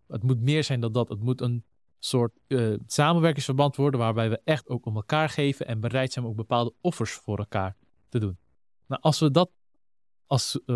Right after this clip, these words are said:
Prabowo Subianto dat heeft gezegd en Widodo ook, dan ontkom je er toch niet aan om meer, eh, ja, kritischer te zijn op China, want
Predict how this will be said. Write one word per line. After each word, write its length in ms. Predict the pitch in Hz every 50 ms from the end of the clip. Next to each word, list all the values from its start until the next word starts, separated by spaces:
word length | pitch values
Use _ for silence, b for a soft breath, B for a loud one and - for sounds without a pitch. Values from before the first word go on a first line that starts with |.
| 110
Prabowo 340 | - 135 127 123 151 160 156
Subianto 460 | 139 - 139 120 120 135 135 131 -
dat 160 | 107 117 113 -
heeft 200 | 117 110 - -
gezegd 400 | - 107 - 127 104 - - _
en 240 | 170 123 110 104 98
Widodo 420 | 104 110 110 120 123 117 117 113 -
ook, 340 | 135 123 101 92 _ _ _ _ _ _ _ _ _ _ _ _ _ _ _ _ _ -
dan 180 | - 127 131 -
ontkom 420 | - 147 135 - - 190 226 240
je 60 | 233 196
er 100 | 170 -
toch 140 | - 147
niet 140 | 143 151 151
aan 200 | - 139 139 143
om 320 | - 135 131 127 123 120 - _ _ _ _ _ _ -
meer, 440 | - 113 123 139 147 147 143 143 - _ _
eh, 540 | - 123 120 117 117 113 113 110 110 107 107
ja, 140 | 110 110 104 -
kritischer 420 | - 185 190 - - 160 - 147
te 100 | - -
zijn 220 | 117 117 139 127 120
op 100 | 110 -
China, 380 | - - 190 170 131 120 113
want 240 | 107 117 117 113 110